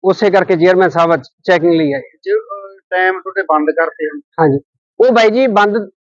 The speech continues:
Speaker 1: ਆਏ ਨਹੀਂ ਕੀਤੇ, ਕਹਿੰਦੇ ਤੁਹਾਡੇ ਕੋਲੇ ਕਾਗਜ਼ ਪੱਤਰ ਜਦੋਂ ਲਿਆਉਂਗੇ ਉਹ ਤੋਂ ਬਾਅਦ ਛੱਡਾਂਗੇ।
Speaker 2: ਅੱਛਾ, ਰੋਕਤੀਆਂ ਜਾਣੀ ਕਿ?
Speaker 1: ਤੇਰਾਂ ਗੱਡੀਆਂ ਰੋਕਤੀਆਂ ਸਾਡੀਆਂ ਜੀ।
Speaker 2: ਹਾਂ।
Speaker 1: ਪਰ ਮੈਂ ਬੇਨਤੀ ਕੀਤੀ ਸੀ ਚੇਅਰਮੈਨ ਸਾਹਿਬ ਨੂੰ, ਸਰ ਵੀ ਕਾਗਜ਼ ਪੱਤਰ ਆ ਜਾਣਗੇ, ਸਾਡੀ ਤੁਸੀਂ ਇੱਕ ਦੋ ਗੱਡੀਆਂ ਰੋਕ ਲਓ,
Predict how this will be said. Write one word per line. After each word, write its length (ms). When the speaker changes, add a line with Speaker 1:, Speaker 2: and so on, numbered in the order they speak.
Speaker 1:
ਆਏ 180
ਨਹੀਂ 120
ਕੀਤੇ, 280
ਕਹਿੰਦੇ 220
ਤੁਹਾਡੇ 260
ਕੋਲੇ 220
ਕਾਗਜ਼ 280
ਪੱਤਰ 300
ਜਦੋਂ 200
ਲਿਆਉਂਗੇ 380
ਉਹ 40
ਤੋਂ 120
ਬਾਅਦ 220
ਛੱਡਾਂਗੇ। 360
Speaker 2:
ਅੱਛਾ, 240
ਰੋਕਤੀਆਂ 540
ਜਾਣੀ 180
ਕਿ? 160
Speaker 1:
ਤੇਰਾਂ 320
ਗੱਡੀਆਂ 300
ਰੋਕਤੀਆਂ 380
ਸਾਡੀਆਂ 320
ਜੀ। 120
Speaker 2:
ਹਾਂ। 400
Speaker 1:
ਪਰ 140
ਮੈਂ 160
ਬੇਨਤੀ 360
ਕੀਤੀ 240
ਸੀ 140
ਚੇਅਰਮੈਨ 400
ਸਾਹਿਬ 240
ਨੂੰ, 140
ਸਰ 260
ਵੀ 140
ਕਾਗਜ਼ 280
ਪੱਤਰ 300
ਆ 120
ਜਾਣਗੇ, 380
ਸਾਡੀ 340
ਤੁਸੀਂ 240
ਇੱਕ 120
ਦੋ 160
ਗੱਡੀਆਂ 300
ਰੋਕ 200
ਲਓ, 300